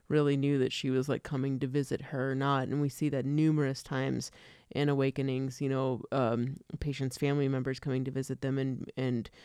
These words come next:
saying, you know, "I don't know if he really knows that I'm coming to visit him or not."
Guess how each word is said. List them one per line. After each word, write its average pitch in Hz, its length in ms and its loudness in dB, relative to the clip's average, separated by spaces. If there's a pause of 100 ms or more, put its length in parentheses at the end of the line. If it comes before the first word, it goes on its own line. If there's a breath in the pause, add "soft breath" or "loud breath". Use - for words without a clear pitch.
(260 soft breath)
saying, 139 720 2
you 127 100 -2
know, 131 220 0
"I - 80 0
don't 139 160 2
know 127 200 4
if 127 100 -4
he 139 160 -2
really 131 260 0
knows 127 320 0
that 135 120 -4
I'm 127 300 0 (440 soft breath)
coming 151 340 2
to 143 60 2
visit 139 320 0
him 135 420 0 (100)
or 143 120 0
not." 120 360 0